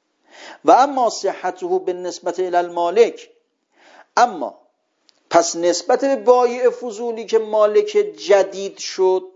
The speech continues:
رفت این رو از مالک اصلی خرید، حالا خودش شده مالک جدید،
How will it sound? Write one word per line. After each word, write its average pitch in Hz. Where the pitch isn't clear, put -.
رفت 156
این 160
رو 156
از 147
مالک 147
اصلی 135
خرید، 127
حالا 139
خودش 165
شده 135
مالک 127
جدید، 113